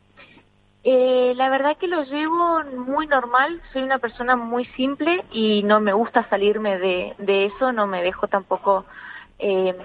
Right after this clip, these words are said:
avasallar por todas esas cosas, la verdad que no, no siento haber cambiado nada, eh, sí creo que me ayuda todos estos,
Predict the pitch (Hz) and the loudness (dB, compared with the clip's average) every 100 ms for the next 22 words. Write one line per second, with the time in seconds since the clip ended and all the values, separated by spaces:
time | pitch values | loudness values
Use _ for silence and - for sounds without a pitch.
0 | - - _ _ - 208 196 196 220 220 | -18 -20 _ _ 0 2 2 2 2 2
1 | 226 214 214 214 - 254 247 233 208 196 | -2 -2 -2 -4 -6 -2 -2 -2 0 0
2 | 190 202 208 220 202 196 185 180 185 190 | 2 0 -2 -4 0 0 0 -2 -4 -6
3 | - - _ - 220 240 277 262 262 247 | -14 -20 _ -2 2 2 2 4 4 4
4 | 240 233 240 233 240 269 339 415 - 226 | 0 2 0 2 2 2 0 -2 -6 -4
5 | 202 196 196 196 196 196 190 202 - 247 | -2 0 0 0 -2 -2 -4 -6 -2 0
6 | 247 247 233 214 202 - - - - - | 2 2 2 0 -2 -6 -20 -20 -20 -6
7 | - 254 247 240 226 220 233 233 233 226 | 2 4 4 2 -6 -4 -2 -2 0 0
8 | 226 - 226 | 0 -2 -4